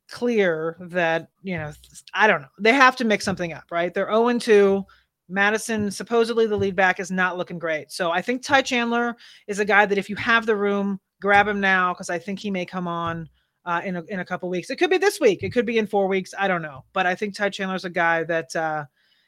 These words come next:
is someone that, you know, we should get. And I think, let me look real quick. I've got this article pulled up just so I know.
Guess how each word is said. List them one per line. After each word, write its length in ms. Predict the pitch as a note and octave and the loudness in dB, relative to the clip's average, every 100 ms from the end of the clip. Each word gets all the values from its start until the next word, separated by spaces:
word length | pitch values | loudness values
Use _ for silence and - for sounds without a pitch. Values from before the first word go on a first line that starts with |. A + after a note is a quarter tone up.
| - | -14
is 180 | F#3+ - | -10 -6
someone 400 | F#3 F3 E3+ E3+ | -4 -4 -4 -4
that, 220 | D#3+ D3+ - | -6 -8 -8
you 120 | F3+ | -8
know, 120 | D#3 | -6
we 120 | E3 | -6
should 160 | - F3 | -6 -2
get. 160 | F3 | 0
And 80 | F3 | 0
I 120 | F3+ | -2
think, 460 | F#3 - C#4+ C#4+ - _ _ - | -2 -4 -4 -4 -12 _ _ -8
let 40 | |
me 120 | A3 G3+ | -4 -2
look 220 | G3 - | -4 -4
real 160 | F3 | -6
quick. 420 | D3+ - E3+ D3+ - _ _ _ _ | -6 -8 -6 -8 -10 _ _ _ _
I've 120 | E3+ E3 | -12 -8
got 140 | D#3+ | -8
this 120 | D#3 | -8
article 380 | - E3 D#3 E3 | -10 -10 -10 -12
pulled 260 | - D#3+ D#3+ | -10 -12 -10
up 160 | D#3+ | -10
just 160 | - D3+ | -12 -12
so 120 | D#3+ | -10
I 80 | D#3+ | -6
know. 500 | F#3+ A#3 A#3 A#3 | -4 0 2 2